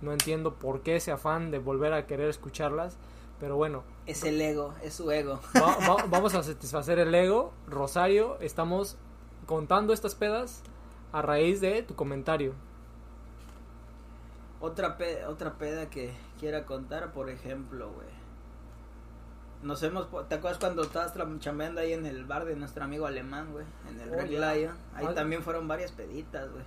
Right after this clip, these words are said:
Speaker 1: Hace un año, güey. De hecho,
Speaker 2: Hace un
Speaker 1: yo creo
Speaker 2: año.
Speaker 1: que de ahí fue donde salió este mame de hacer un podcast, güey.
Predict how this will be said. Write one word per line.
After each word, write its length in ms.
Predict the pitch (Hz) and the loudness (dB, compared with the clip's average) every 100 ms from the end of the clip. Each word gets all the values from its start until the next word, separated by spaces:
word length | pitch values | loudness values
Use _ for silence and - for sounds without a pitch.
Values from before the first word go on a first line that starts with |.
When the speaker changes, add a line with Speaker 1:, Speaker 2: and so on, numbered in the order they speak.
| - | -6
Speaker 1:
Hace 200 | 139 202 | -4 -2
un 120 | 175 | -2
año, 280 | 180 262 196 | -2 0 2
güey. 340 | 151 139 143 139 143 | 2 2 0 -2 0
De 80 | |
hecho, 240 | 196 - 262 | 2 6 6
Speaker 2:
Hace 80 | 254 | 6
un 80 | 147 | 4
Speaker 1:
yo 140 | 196 | 2
creo 140 | 208 226 | 4 2
Speaker 2:
año. 60 | 226 | 4
Speaker 1:
que 120 | 220 | 4
de 80 | 170 | 4
ahí 240 | 160 180 | 4 0
fue 460 | 196 185 190 214 240 - | -2 -2 0 -2 -4 -10
donde 300 | 156 151 143 | -4 -2 -2
salió 260 | 139 147 151 | -4 -2 0
este 240 | 165 185 160 | 0 0 0
mame 380 | 147 156 170 | 0 0 0
de 100 | 156 | 0
hacer 200 | 135 151 151 | 0 -4 -6
un 100 | 143 | -4
podcast, 440 | 160 - 143 123 | -6 -6 -8 -8
güey. 160 | 127 | -8